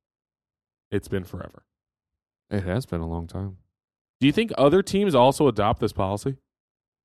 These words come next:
Speaker 2: What, the, uh, vaccination status one?
Speaker 1: Yeah.
Speaker 2: Uh, I think so.
Speaker 1: 'Cause, I mean, baseball playoffs are coming up,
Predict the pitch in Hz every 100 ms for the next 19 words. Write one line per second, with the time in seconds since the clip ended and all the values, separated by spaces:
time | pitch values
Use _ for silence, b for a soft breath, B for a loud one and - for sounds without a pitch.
0 | _ _ 95 87 - 92 90 87 85 80
1 | 80 85 _ _ 95 87 90 85 - -
2 | 95 98 113 120 - 202 131 90 _ _
3 | _ _ _ _ - 107 110 117 117 117
4 | 117 120 - 143 190 - 78 87 110 -
5 | _ _ - 143 135 127 113 120 147 -
6 | 160 - 139 131 127 104 - - 90 87
7 | 90